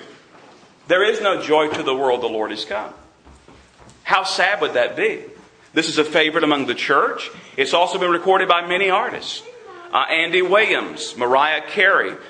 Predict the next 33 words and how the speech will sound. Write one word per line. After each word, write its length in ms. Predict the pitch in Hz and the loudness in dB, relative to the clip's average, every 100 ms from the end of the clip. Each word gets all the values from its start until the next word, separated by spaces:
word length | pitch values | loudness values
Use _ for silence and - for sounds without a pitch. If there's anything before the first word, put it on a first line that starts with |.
| - | -2
The 100 | 131 | -2
Supremes. 880 | - 180 - 196 202 127 - - - | 0 -2 2 2 2 -2 -8 -8 -2
I'd 260 | 110 - | -2 0
like 200 | 117 127 | -2 -2
to 40 | 117 | -2
hear 160 | 135 | -2
that 220 | 120 151 110 | 0 0 2
version, 340 | 110 104 107 | 0 -2 -4
wouldn't 220 | 110 - | -4 -4
you? 240 | 110 143 180 | -6 -6 -8
<laughs> 680 | 320 - - - 587 - - - 143 | -10 -10 -10 -8 -6 -6 -6 -2 2
Dolly 300 | 151 175 185 | 2 2 0
Parton, 480 | 185 214 214 196 - - - - | 2 2 2 0 -6 -8 -8 -2
uh, 360 | 127 131 127 127 | 2 4 4 2
Nat 340 | 139 160 180 - | 0 0 -2 -2
King 340 | 180 170 175 | 0 0 -4
Cole, 420 | - 247 160 107 | 2 4 4 2
Faith 480 | - - 147 156 - | -2 0 0 0 0
Hill. 420 | 233 202 123 92 - - - | 2 2 0 -4 -10 -12 -2
Uh, 140 | 110 | -2
many 400 | 113 147 180 180 | 2 0 2 2
others 380 | 202 208 131 131 | 2 2 -2 0
have 120 | 135 | 2
all 220 | 139 170 | 4 4
recorded, 540 | 175 170 160 139 151 147 | 2 0 2 4 2 2
"Joy 340 | 135 165 185 180 | 4 4 4 0
to 100 | 190 | 0
the 120 | 151 | 2
world, 520 | 170 180 143 151 151 - | 4 4 4 2 -2 -4
the 100 | 139 | 0
Lord 400 | 135 151 202 160 | 2 4 4 4
is 140 | 139 135 | 2 0
come." 260 | 180 131 | -2 -2